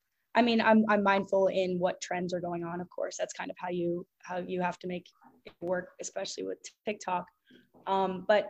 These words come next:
you know, more like, I think a lot of people get really overwhelmed in the, in the tiny, minute details of, of everything. You have to do a million exercises to, to see progress. You have to, um, follow all of these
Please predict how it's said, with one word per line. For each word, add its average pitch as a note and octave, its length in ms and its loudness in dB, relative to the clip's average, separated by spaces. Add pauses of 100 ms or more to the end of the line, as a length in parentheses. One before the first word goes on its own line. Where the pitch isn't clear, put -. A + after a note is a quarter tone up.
you G#3+ 100 0
know, F#3 140 0
more F#3 260 2
like, F3+ 340 2 (1040)
I G#3+ 80 6
think A3+ 180 2
a A3 60 8
lot A3+ 300 10
of A#3+ 120 0
people A3 280 -6
get G#3 260 2
really A3 240 2
overwhelmed A3+ 680 4
in G#3 120 0
the, G#3 200 0
in G3+ 120 -6
the G3 80 -2
tiny, G#3 280 2
minute G#3+ 340 4
details F#3+ 540 0
of, F3+ 180 -2 (380)
of F#3+ 100 2
everything. F#3+ 360 0
You F3+ 60 2
have F3+ 100 -2
to G3+ 60 -4
do F3+ 300 -2 (120)
a G3 100 -2
million F#3+ 240 0
exercises F#3 540 -4
to, F#3+ 380 4
to - 80 -8
see A3+ 180 -6
progress. F#3+ 460 0
You F#3 80 -4
have F3+ 260 -2
to, F#3 260 2 (340)
um, F#3+ 320 0
follow G3 280 8
all G#3 280 8
of F#3+ 80 -2
these G#3 220 -2